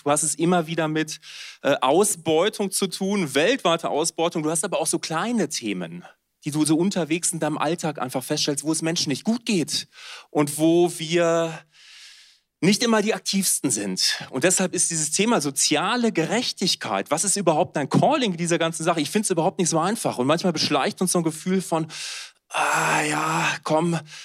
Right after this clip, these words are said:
äh, Social Justice Day gibt's jetzt in der Kirche jedes Jahr. Da gehen wir mal hin,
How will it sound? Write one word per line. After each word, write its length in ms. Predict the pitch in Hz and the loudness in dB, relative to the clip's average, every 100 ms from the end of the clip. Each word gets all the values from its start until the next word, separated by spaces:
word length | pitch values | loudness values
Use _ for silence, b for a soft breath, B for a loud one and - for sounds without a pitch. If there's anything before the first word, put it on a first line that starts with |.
| B | B
äh, 180 | - 139 | 0 2
Social 500 | 139 - 156 175 175 147 | 2 4 4 4 0 0
Justice 540 | 147 165 - 160 - | 0 0 0 0 0
Day 240 | 151 151 | 2 0
gibt's 200 | 151 151 | 0 -2
jetzt 180 | 165 156 | -2 0
in 60 | 147 | 0
der 100 | 139 | -2
Kirche 380 | - 156 165 151 | 0 0 2 -2
jedes 500 | 131 143 160 147 117 | 2 2 2 0 0
Jahr. 420 | 110 113 113 - b b | 0 0 -2 -6 b b
Da 80 | - | 0
gehen 180 | 127 170 | 2 4
wir 80 | 170 | 4
mal 140 | 127 | 4
hin, 320 | 143 226 294 | 4 4 4